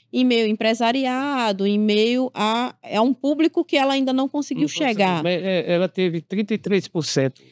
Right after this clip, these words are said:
Speaker 2: né?
Speaker 1: Ela já consegue figurar.
Speaker 2: Não
Speaker 1: Ela
Speaker 2: é?
Speaker 1: tem uma popularidade maior, por exemplo, do que a primeira-dama atual, a Janja,
Speaker 2: É.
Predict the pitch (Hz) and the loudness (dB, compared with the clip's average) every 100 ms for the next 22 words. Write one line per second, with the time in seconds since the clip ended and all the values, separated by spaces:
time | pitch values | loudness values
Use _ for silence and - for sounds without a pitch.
0 | - 123 123 - 269 285 262 330 302 311 | -8 -6 -4 0 0 2 0 -2 -2 -2
1 | 277 - 226 214 175 147 147 151 240 175 | -2 -2 0 2 2 -2 -4 0 2 2
2 | 294 311 330 269 294 262 247 240 254 233 | 0 0 0 -2 0 0 2 2 2 2
3 | 247 247 226 240 262 285 339 294 262 240 | 2 0 0 -2 -2 -4 -2 -2 0 0
4 | 226 202 196 196 190 190 165 139 165 180 | 2 2 2 0 0 0 2 0 0 0
5 | 165 147 156 139 131 117 | 0 -2 -2 0 0 -2